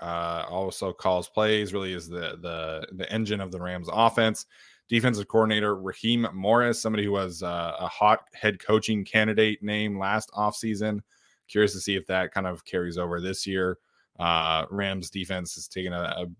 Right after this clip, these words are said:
bit of a step back. Obviously, injuries to, uh, you know, Aaron Donald and, you know, some regression from Jalen Ramsey will do that. Um, offensive coordinator Liam Cohen, uh, soon to be offensive coordinator again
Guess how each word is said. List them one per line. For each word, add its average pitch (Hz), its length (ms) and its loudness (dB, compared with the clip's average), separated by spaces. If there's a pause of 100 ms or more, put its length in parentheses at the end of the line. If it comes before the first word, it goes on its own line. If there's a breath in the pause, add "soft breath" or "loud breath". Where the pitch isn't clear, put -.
(220)
bit 147 140 12
of 135 60 12
a 110 80 10
step 104 260 6
back. 101 300 6
Obviously, 92 320 2
injuries 90 360 -4
to, 85 320 -6
uh, 80 440 -4
you 92 80 -14
know, 82 140 -14
Aaron 85 240 -12
Donald 85 420 -4
and, 85 420 -12
you 101 120 -6
know, 85 60 -6
some 101 180 -4
regression 95 420 2
from 90 180 -6
Jalen 87 200 -2
Ramsey 82 280 -8
will 80 100 -10
do - 160 -10
that. 170 240 2 (500 soft breath)
Um, 87 240 4
offensive 123 460 8
coordinator 120 400 12
Liam 117 320 6
Cohen, 131 540 6 (400)
uh, 85 480 2
soon 131 260 6
to 123 60 6
be 117 180 8
offensive 110 500 6
coordinator 110 340 6
again 98 420 -2